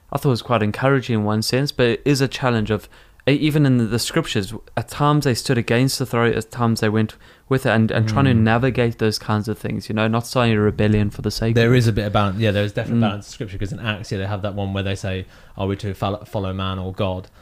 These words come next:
Speaker 2: But then, like you say, in Romans, then they're talking about honoring government. You know, if you're a slave to your master, honor your master.
Speaker 1: Mm.
Speaker 2: So yeah, that is hectic. But I do agree. I think the, the reality is, it's, it's whether you believe God is real or not, and whether
Speaker 1: Yeah.
Speaker 2: the government does.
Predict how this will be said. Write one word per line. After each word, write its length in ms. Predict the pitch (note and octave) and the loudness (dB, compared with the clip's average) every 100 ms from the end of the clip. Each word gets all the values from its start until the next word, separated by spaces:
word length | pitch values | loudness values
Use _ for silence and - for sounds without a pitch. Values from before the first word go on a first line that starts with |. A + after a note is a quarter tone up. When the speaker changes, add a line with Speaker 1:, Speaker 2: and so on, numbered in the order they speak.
| - | -14
Speaker 2:
But 80 | - | -6
then, 160 | G2 F#2+ | -4 -4
like 120 | G2+ | -6
you 60 | A2 | -8
say, 160 | G#2 | -8
in 100 | F#2 | -6
Romans, 400 | G2+ G2+ F#2 G2+ | -4 -4 -6 -10
then 140 | G2+ F#2+ | -8 -8
they're 80 | F#2+ | -8
talking 220 | G#2 G2+ | -6 -4
about 300 | F#2+ F#2 - - - - | -2 -2 -4 -16 -16 -4
honoring 320 | G2+ G2 G2 | -2 0 -2
government. 500 | G2+ G2 G2 G2 F2+ | -2 -4 -4 -4 -6
You 60 | G2 | -6
know, 80 | |
if 120 | F#2+ - | -6 -6
you're 100 | F#2 | -8
a 20 | |
slave 380 | - G2+ G2 - | -6 -6 -6 -6
to 60 | G2+ | -8
your 80 | |
master, 380 | G2 G2 G2+ - | -6 -8 -10 -12
honor 180 | - G2+ | -10 -8
your 100 | G2 | -8
master. 280 | F#2+ G2 B2+ | -8 -2 2
Speaker 1:
Mm. 180 | A#2 G#2+ - - - - - - | 4 2 -4 -16 -20 -20 -20 -20
Speaker 2:
So 140 | - G2+ | -6 -2
yeah, 280 | G2+ F#2+ F#2 | 0 0 -2
that 220 | G#2 G2+ | -2 -2
is 100 | G#2+ | -4
hectic. 480 | - G#2 G2+ G2 - | -4 -6 -8 -10 -4
But 100 | A#2 | -2
I 80 | A2+ | -2
do 280 | A#2 C#3+ C3+ | 0 4 4
agree. 340 | A#2+ C#3 C3 | 4 4 4
I 60 | G2+ | 2
think 260 | D#3+ D#3 - - - _ | 2 0 -2 -18 -20 _
the, 100 | C3+ D#3 | -2 0
the 60 | D#3+ | 4
reality 420 | F3 A3 D#3+ A2 | 4 4 2 0
is, 140 | G2 - | 0 -4
it's, 160 | - - | -8 -6
it's 140 | B2+ | -2
whether 180 | C3 D3 | 2 4
you 80 | C3 | 4
believe 240 | B2 A#2+ | 4 0
God 160 | - A2+ | 2 2
is 140 | F#2+ | 0
real 180 | G2+ G#2 | -2 -6
or 60 | F#2 | -6
not, 340 | G#2+ F#2 - - | -8 -8 -12 -2
and 80 | A2 | 2
whether 140 | A2 | 4
Speaker 1:
Yeah. 40 | |
Speaker 2:
the 60 | G#2 | 4
government 320 | A2 G2+ G2+ | 0 -2 -8
does. 240 | G2 F#2+ | -12 -14